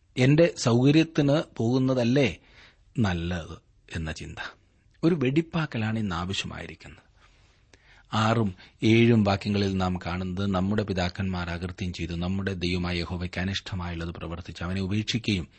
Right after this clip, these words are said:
യഹോവയുടെ നിവാസത്തിങ്കൽ നിന്നും മുഖം തിരിച്ച് അതിന് പുറം കാട്ടുകയും ചെയ്തുവല്ലോ. അവർ മണ്ഡപത്തിന്റെ വാതിലുകൾ അടച്ചു, വിളക്ക് കെടുത്തി, വിശുദ്ധ മന്ദിരത്തിൽ ഇസ്രായേലിന്റെ ദൈവത്തിന് ധൂപം കാണിക്കാതെയും ഹോമയാഗം കഴിക്കാതെയും ഇരുന്നു."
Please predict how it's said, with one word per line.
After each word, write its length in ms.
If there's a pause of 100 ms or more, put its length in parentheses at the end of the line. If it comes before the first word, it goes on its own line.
(240)
യഹോവയുടെ 560 (340)
നിവാസത്തിങ്കൽ 800
നിന്നും 280
മുഖം 400
തിരിച്ച് 260
അതിന് 240
പുറം 320
കാട്ടുകയും 500
ചെയ്തുവല്ലോ. 640 (180)
അവർ 220 (260)
മണ്ഡപത്തിന്റെ 640
വാതിലുകൾ 640
അടച്ചു, 320
വിളക്ക് 460 (100)
കെടുത്തി, 340
വിശുദ്ധ 380
മന്ദിരത്തിൽ 560
ഇസ്രായേലിന്റെ 640
ദൈവത്തിന് 560
ധൂപം 300
കാണിക്കാതെയും 720 (640)
ഹോമയാഗം 640
കഴിക്കാതെയും 720
ഇരുന്നു." 260